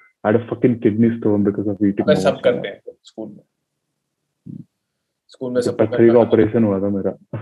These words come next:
Speaker 2: तेरा किडनी का ऑपरेशन हो गया था?
Speaker 1: हाँ, पथरी निकाली थी ना उन्होंने।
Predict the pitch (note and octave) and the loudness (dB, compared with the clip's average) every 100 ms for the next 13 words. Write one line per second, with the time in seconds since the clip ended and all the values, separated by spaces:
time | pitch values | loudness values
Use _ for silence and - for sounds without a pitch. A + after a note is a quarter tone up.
0 | D3 A#2+ - - - _ _ _ _ - | -8 -8 -10 -14 -20 _ _ _ _ -4
1 | C#3 C#3+ C3+ D#3+ E3+ D#3 C#3+ C3+ A#2+ G#2 | -2 -2 0 6 6 6 2 -2 -8 -8
2 | - - _ _ _ _ _ _ _ _ | -10 -14 _ _ _ _ _ _ _ _
3 | _ _ _ _ _ _ _ G#2+ G#2 C3 | _ _ _ _ _ _ _ -2 2 2
4 | C3+ A#2 A#2+ B2+ A#2 G#2+ G2+ G2+ A2+ A#2+ | 4 0 2 2 4 2 2 -2 -2 -2
5 | G#2+ G2+ | -4 -6